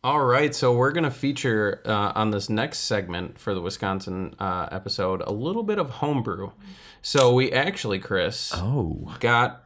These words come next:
Speaker 1: uh, a few beers from a f-, a avid listener of the podcast, uh, Christopher, who's also a Wisconsinite.
Speaker 2: Wait, but the, okay, not me.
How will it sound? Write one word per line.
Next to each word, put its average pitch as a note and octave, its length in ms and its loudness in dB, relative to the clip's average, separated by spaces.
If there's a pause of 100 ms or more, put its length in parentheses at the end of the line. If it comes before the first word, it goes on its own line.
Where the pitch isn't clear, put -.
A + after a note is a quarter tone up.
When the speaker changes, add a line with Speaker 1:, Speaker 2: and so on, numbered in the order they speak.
Speaker 1:
uh, G#2 300 2
a G#2+ 100 0
few F3 520 0 (100)
beers G2+ 480 0
from F#2+ 480 0
a F#2+ 220 0
f-, - 260 -10 (100)
a F#2+ 440 0 (100)
avid C3+ 300 2
listener G#2+ 440 0
of F2+ 120 -6
the E2 60 -4
podcast, - 800 -6 (540)
uh, G2 300 2
Christopher, G2 640 -2
who's A#2+ 240 -2
also A2 800 2
a G2 420 2
Wisconsinite. G#2 680 -2 (200)
Speaker 2:
Wait, G#2 340 4 (220)
but G2+ 160 4
the, - 220 4
okay, G#2+ 180 4
not G2 240 6
me. E2+ 260 2